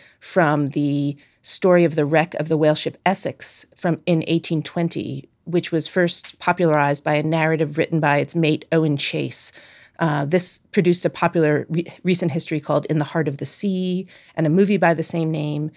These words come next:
Um, and that story of the Owen Chase is also about a whale, not a white one, deliberately ramming a ship. And so that's another source for Moby Dick,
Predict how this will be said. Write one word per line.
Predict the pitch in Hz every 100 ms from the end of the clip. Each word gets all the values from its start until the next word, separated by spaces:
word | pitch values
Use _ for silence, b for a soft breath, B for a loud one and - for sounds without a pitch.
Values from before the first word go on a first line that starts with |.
| b b b _
Um, | 160 151
and | 180
that | 180 247
story | - - 165 143 147 139
of | 151 151
the | 156 -
Owen | 180 170
Chase | 165 - 247 214 - - _
is | - 180 -
also | 180 196
about | 160 151 143
a |
whale, | 147 151 139 135
not | 151 208
a | 202
white | 180 156
one, | 135 131 160 b b _
deliberately | 190 175 170 165
ramming | 156 156 151 143
a | 139
ship. | - - - _ b b b b
And | 180
so | 170 190 165 156 156 b b b b -
that's | 196 208 202
another | 180 196 233
source | 214 185 151
for | 170
Moby | 156 143
Dick, | 143 139 143